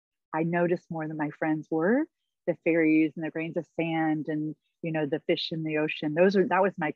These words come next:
community down, down there, 'cause you didn't have the tea houses and, you know, those places that you would meet people. So a lot of time in the ocean. And, um, I am just very watery as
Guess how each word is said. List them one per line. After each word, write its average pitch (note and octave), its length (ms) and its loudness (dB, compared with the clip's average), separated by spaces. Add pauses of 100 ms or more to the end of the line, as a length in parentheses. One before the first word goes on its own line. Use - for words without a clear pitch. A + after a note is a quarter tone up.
community D3+ 440 -6
down, C#3 200 -4 (140)
down C#3 260 -6
there, - 180 -8 (100)
'cause D#3+ 120 -4
you F#3 160 6
didn't F#3 220 2
have D#3 300 -2 (100)
the D#3 80 0
tea - 260 -2
houses D3 460 -2
and, C#3+ 220 -2 (400)
you E3+ 100 -2
know, D3+ 160 0
those D3+ 240 -2
places D3+ 320 -2
that D3+ 100 -4
you D#3 100 0
would C#3+ 120 -2
meet D3 160 -12
people. - 380 -18 (120)
So - 160 -8 (380)
a F3+ 60 -2
lot G#3+ 160 2
of A3 100 -2
time G#3 180 -2
in G#3 80 -4
the F#3+ 120 -2
ocean. D3+ 520 -8
And, D3+ 400 -4
um, C#3+ 300 -4 (840)
I D#3+ 140 -2
am D#3+ 440 -2 (120)
just F3 200 -4
very E3 220 4
watery D3 480 0
as C#3+ 100 -8